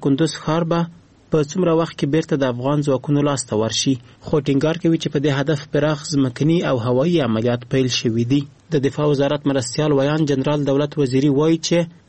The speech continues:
ځمکني عملیات د افغان ځواکونو لخوا پر مخ ځي او په هوایي برخه کې نړیوال ځواکونه هم د دوی مرسته کوي.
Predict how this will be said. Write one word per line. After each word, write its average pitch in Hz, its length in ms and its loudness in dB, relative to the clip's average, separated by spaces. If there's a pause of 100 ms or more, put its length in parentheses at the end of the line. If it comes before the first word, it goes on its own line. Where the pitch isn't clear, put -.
ځمکني 143 480 0
عملیات 156 340 0
د 143 80 -2
افغان 139 360 0
ځواکونو 165 360 0
لخوا 165 280 -2
پر 170 160 0
مخ 160 260 2
ځي 151 220 2
او 151 120 -2
په 147 120 -2
هوایي 135 340 2
برخه 160 360 -2
کې 170 200 2 (520)
نړیوال 143 400 2
ځواکونه 147 480 0
هم 165 140 2
د 143 180 0
دوی 123 140 2
مرسته 131 420 0
کوي. 127 360 0